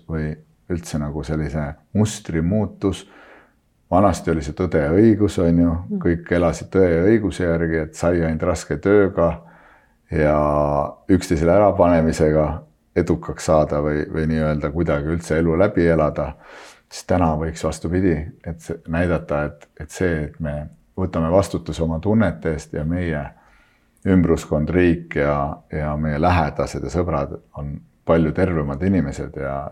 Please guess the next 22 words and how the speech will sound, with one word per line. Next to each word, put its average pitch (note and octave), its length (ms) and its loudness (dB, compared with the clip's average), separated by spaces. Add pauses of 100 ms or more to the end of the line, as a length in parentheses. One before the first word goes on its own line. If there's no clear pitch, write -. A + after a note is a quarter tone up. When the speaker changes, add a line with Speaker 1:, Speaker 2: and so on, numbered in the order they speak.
(220)
Speaker 1:
ja C#2+ 80 -10
siin D#2 140 -6
on C#2 120 -6
hea E2+ 260 2
olla. D#2 360 4 (160)
Ega D2 220 0
see E2 120 2
on D#2+ 100 2
ju D2+ 80 -2
ka D2+ 100 0
ühisenergia, F2+ 800 4
ühisteadvus, F2 600 2
on, C#2 140 -4
noh, C#2+ 120 -8 (800)
mis E2+ 280 4
nii-öelda, D#2 500 6 (440)
miks F2+ 320 0
siia D#2 220 4
nagu D#2 240 0
mingil F2 400 6
määral, E2+ 480 4
äh, D2 160 2